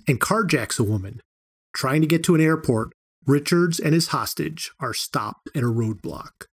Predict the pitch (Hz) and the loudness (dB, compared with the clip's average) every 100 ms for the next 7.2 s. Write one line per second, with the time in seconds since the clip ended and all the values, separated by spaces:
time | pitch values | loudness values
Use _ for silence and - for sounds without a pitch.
0 | _ _ - 190 180 165 - 185 185 170 | _ _ -4 0 2 2 2 4 4 4
1 | 143 143 160 160 170 165 190 185 196 175 | 6 4 4 2 2 2 4 4 4 4
2 | 185 - 214 196 - 214 214 - 156 147 | 4 2 0 -2 0 2 2 0 0 2
3 | 143 - 170 165 165 151 - 175 165 156 | 0 2 2 2 2 0 0 4 4 4
4 | - 160 151 127 143 143 131 139 120 117 | 2 4 4 2 0 0 -2 -2 0 0
5 | 117 101 131 135 131 143 123 - - _ | 0 -2 -2 -2 0 -2 -2 -8 -18 _
6 | _ _ - 151 143 - 135 127 123 120 | _ _ 0 0 0 -2 -2 0 0 0
7 | 117 | -2